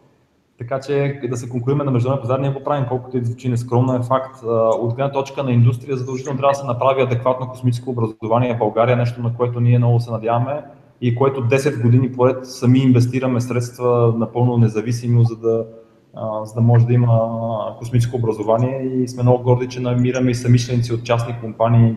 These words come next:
и фондации, които да ни помагат да, а, да развиваме това нещо, но трябва да се направи държавна политика с-, и то спешно,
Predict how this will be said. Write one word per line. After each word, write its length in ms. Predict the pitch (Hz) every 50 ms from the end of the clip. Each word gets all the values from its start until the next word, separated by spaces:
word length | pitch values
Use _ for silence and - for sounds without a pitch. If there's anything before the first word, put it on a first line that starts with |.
| - -
и 300 | - 113 110 110 110 107
фондации, 440 | - - 110 110 117 117 - - - -
които 180 | 120 117 117
да 100 | - 117
ни 100 | 113 110
помагат 420 | - - 113 113 113 113 113 113 -
да, 360 | 113 113 110 110 113 113 110 110 113 113 120 120 120 - - - _ _ _ _ _ _ _ _ _ - -
а, 300 | 113 117 117 110 107 107
да 160 | 107 110 113 113
развиваме 380 | 107 107 113 127 123 120 -
това 160 | - - 110
нещо, 280 | 117 123 120 120 123 131
но 240 | 127 123 120 120 123
трябва 420 | 127 127 123 123 123 127 123 123
да 60 | 117
се 160 | 120 120 123 120
направи 380 | 120 117 123 131 131 131 127
държавна 460 | 120 120 113 131 131 131 127 117 -
политика 540 | 120 117 110 113 - 120 117 - 117 113 110 107 107 104 101 101 98 98 98
с-, 300 | - - - - - - 104 107
и 140 | 107 110 110
то 140 | - 117 117
спешно, 600 | 117 - - 120 120 120 - 110 113 113 123 139